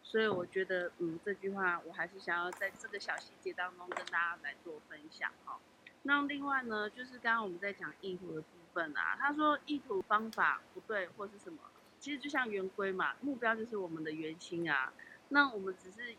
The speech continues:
用，只是用不同的方法来达成我们的目的啊，所以失败并不代表你一文不值，这是在一百三十页上面。只是就是意味着你必须寻找另外一条实现有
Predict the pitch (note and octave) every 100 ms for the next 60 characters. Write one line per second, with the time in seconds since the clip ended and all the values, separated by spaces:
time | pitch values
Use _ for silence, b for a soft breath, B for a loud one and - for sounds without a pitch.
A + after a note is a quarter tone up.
0 | - B3 A3 - - - - F#3+ B3 B3
1 | A#3+ B3 A#3+ G3 G3 - F#3+ G3 G3+ G3+
2 | D#3 - E3 F3 D#3+ E3+ - E3 D#3 D3+
3 | F#3 F3 - F3 - - B3+ A#3+ - -
4 | - B3+ C4 B3 A#3 G#3+ A3 G#3+ F3 F3+
5 | E3 - G#3+ F3+ D3+ - - - - -
6 | G#3 G3+ - - D#3 F3 E3+ - D3+ D3+
7 | D3+ C#3 C#3+ C3 - - B B B B
8 | - - G#3 C#4+ C4 C#4 C4+ C4 C4 C4
9 | A#3 A3 F3 - G3+ A3 - F#3 F#3+ F#3
10 | E3+ F#3+ F#3+ F#3 F#3 D3+ D#3+ - - E3
11 | F3 A3+ F#3+ F3 F#3+